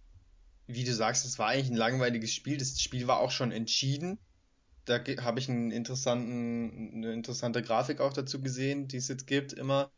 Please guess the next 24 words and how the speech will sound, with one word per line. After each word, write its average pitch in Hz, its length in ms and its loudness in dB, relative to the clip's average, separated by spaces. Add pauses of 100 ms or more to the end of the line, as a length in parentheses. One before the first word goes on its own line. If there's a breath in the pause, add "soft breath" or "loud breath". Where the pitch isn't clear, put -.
(220)
bei 120 100 0
den 117 140 2
Spielen 131 640 2 (280)
mit 110 560 -2
der 107 460 4 (100)
Siegeswahrscheinlichkeit, 165 1500 2
äh, 120 160 2 (100)
über 143 260 2
die 120 220 -2 (100)
Spielzeit. 151 800 0
Und 117 320 -4
dann 131 500 0
ging 139 220 0
natürlich 131 320 2
die 120 60 -6
Siegeswahrscheinlichkeit 131 920 0
immer 147 420 4
weiter 123 380 4
zu - 120 -8
den 104 160 -4
Vikings, 143 600 4
war 117 160 10
schon 110 200 6
sehr 110 320 2